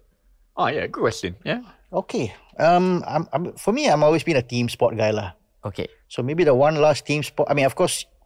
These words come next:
Speaker 2: as I mentioned earlier, watching Sport Time, I've watched every single team sport I could watch. But maybe the one last team sport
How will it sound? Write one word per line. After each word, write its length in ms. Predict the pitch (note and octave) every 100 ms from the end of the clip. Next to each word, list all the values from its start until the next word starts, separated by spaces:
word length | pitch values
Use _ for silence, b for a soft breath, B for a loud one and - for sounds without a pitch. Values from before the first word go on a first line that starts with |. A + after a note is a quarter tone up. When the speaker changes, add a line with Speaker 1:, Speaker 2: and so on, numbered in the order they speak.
| -
Speaker 2:
as 80 | C3
I 40 | C3
mentioned 240 | C3+ D3
earlier, 160 | C#3 B2+
watching 260 | C3 D3+ C#3+
Sport 240 | - C3+
Time, 160 | C#3+ C3
I've 100 | A2+
watched 220 | B2+ -
every 240 | B2 B2
single 240 | B2 B2 B2
team 160 | A#2+ A#2
sport 220 | - A#2
I 60 | A2
could 80 | G#2+
watch. 260 | G#2+ - -
But 80 | A#2
maybe 240 | B2+ C#3+
the 120 | B2+
one 300 | A#2+ B2+ C3+ B2
last 260 | B2 -
team 220 | - C3 B2+
sport 380 | - - B2+